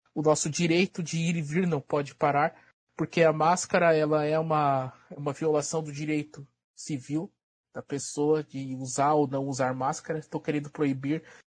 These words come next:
Então, tipo, é, é bem, tem bastante coisa enraizada nesse não aquecida, ah, do não queda, não fim da primeira onda,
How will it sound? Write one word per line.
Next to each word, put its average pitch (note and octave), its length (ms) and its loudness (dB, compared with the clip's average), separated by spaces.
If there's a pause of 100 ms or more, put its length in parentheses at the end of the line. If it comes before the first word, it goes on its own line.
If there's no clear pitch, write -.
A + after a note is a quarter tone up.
(140)
Então, E3+ 460 0
tipo, - 380 -4 (240)
é, E3 340 0
é F#3 160 2
bem, G3+ 960 4 (420)
tem G3 140 0
bastante A#3 300 0
coisa G3+ 540 4
enraizada D#3 920 2
nesse D3 600 -6
não E3+ 500 2 (160)
aquecida, D#3+ 760 -6 (460)
ah, C3 680 -4 (140)
do C3 760 -4 (460)
não D#3+ 160 4
queda, E3+ 580 2 (220)
não D#3+ 220 2
fim F#3 260 -2
da E3 140 4
primeira D3+ 340 0
onda, F3+ 480 0